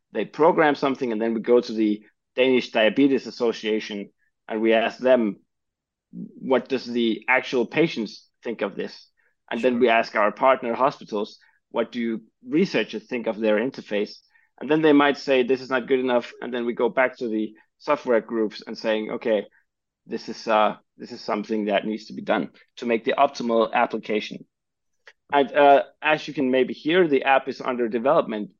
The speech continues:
Speaker 1: uh, but we are expecting release within the end of January, I can pretty
Speaker 2: Okay.
Speaker 1: comfortably say. And it will be, uh, a simple version.
Speaker 2: Okay.
Speaker 1: We'll try to gradually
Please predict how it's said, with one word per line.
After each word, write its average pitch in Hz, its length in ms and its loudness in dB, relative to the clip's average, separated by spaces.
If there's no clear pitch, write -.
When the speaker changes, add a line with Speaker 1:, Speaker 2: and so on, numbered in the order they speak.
Speaker 1:
uh, 110 280 2
but 143 420 2
we 135 400 -2
are 123 520 4
expecting 120 680 -8
release 113 560 -4
within 110 340 -6
the 110 300 -2
end 117 200 -6
of 110 180 -8
January, 107 560 -6
I 113 100 -6
can 113 160 -8
pretty 120 220 -4
Speaker 2:
Okay. 131 80 -10
Speaker 1:
comfortably 113 480 -10
say. - 320 -6
And 127 180 2
it 175 140 2
will 190 160 6
be, 151 440 4
uh, 120 540 4
a 113 480 0
simple 123 540 -6
version. 127 500 -6
Speaker 2:
Okay. 120 300 -6
Speaker 1:
We'll 117 120 2
try 151 320 0
to 123 360 -6
gradually 117 880 4